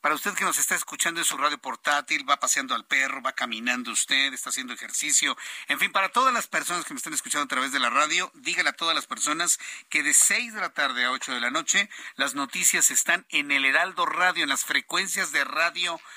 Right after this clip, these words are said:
del Heraldo de México y del Heraldo de México en los Estados Unidos. Yo le invito para que de esta manera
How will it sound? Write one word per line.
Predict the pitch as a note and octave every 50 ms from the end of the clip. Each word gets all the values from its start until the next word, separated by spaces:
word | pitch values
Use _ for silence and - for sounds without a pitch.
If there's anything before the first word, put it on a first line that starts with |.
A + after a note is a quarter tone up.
| - - _
del | - B2+ C#3 C3+ C3+
Heraldo | C3+ D3 E3 D#3 D3 D#3
de | C3+ B2+
México | B2+ D3 D#3+ - - E3+ C#3 - D#3+ E3+ F#3 F#3+ - - - - - - - - - -
y | E3 E3
del | D3 D#3 D3 C#3+
Heraldo | C#3+ D#3 F3 F3 E3+ D#3
de | D3
México | C#3+ E3 D3+ - F#3 D3 - E3
en | C#3+ C3+ D3+
los | F3 E3+ - -
Estados | F#3 - - - - - D#3 D3+ D3+ D3+ - -
Unidos. | C3+ C3+ C#3 C3+ A#2 - - - - - _ _ - - - - - - - -
Yo | D#3+ D#3+
le | F#3
invito | F3 E3+ F3+ - F3 C#3
para | E3 D3 C#3 C3
que | - C#3+ C3
de | C3 D#3+
esta | D#3+ - -
manera | D#3 D3 C#3+ D3+ D#3 D#3+ F3 F#3+